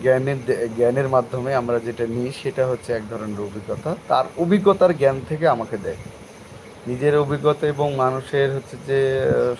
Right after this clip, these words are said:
সুন্দর জ্ঞানগুলো যদি আমরা নিতে পারি, তাহলে আমরা কিন্তু চাকরি লাইফে কিন্তু অনেক কিছু হবো। আর চাকরি লাইফে একটা গুরুত্বপূর্ণ কথা হচ্ছে যে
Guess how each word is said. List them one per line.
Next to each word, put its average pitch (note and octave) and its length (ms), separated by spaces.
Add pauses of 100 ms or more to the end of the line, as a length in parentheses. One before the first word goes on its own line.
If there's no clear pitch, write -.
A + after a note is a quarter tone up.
সুন্দর C3 320
জ্ঞানগুলো A#2+ 420
যদি A#2 180
আমরা A#2 220
নিতে D#3 280
পারি, A2+ 320 (640)
তাহলে B2+ 300
আমরা B2+ 180
কিন্তু B2+ 220 (100)
চাকরি B2 320
লাইফে A#2+ 380
কিন্তু A#2 240
অনেক A2 160
কিছু A2 180
হবো। G#2+ 260
আর C3+ 180
চাকরি C3+ 240
লাইফে C#3+ 300
একটা C#3 220
গুরুত্বপূর্ণ C#3 640
কথা C#3 200
হচ্ছে C#3 320 (100)
যে C#3+ 300